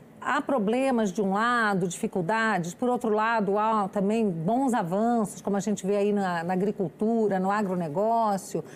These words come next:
A ministra Tereza Cristina abriu portas importantes. Então, eu acho que a gente precisa focar no que importa de verdade e não ficar com picuinhas agora, né? Ah, por exemplo, eu li agora há pouco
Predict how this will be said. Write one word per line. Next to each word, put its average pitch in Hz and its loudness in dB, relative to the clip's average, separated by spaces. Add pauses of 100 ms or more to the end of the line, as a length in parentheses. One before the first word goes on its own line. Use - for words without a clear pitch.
(160)
A - -2
ministra 208 0
Tereza 196 0
Cristina 214 -2
abriu 185 0
portas 214 -2
importantes. 214 -2 (320)
Então, 269 2
eu 262 2
acho 262 -2
que - -2
a 262 2
gente 262 0
precisa 240 -2
focar 240 -2
no 214 0
que 240 -8
importa 226 -2
de 190 0
verdade 190 0 (300)
e 349 -2
não 233 2
ficar 233 -4
com 247 -2 (320)
picuinhas 269 0
agora, 123 -2 (340)
né? 226 0
Ah, 175 2
por 208 0
exemplo, 202 0
eu 208 4
li 220 2
agora 196 2
há - 0
pouco 214 0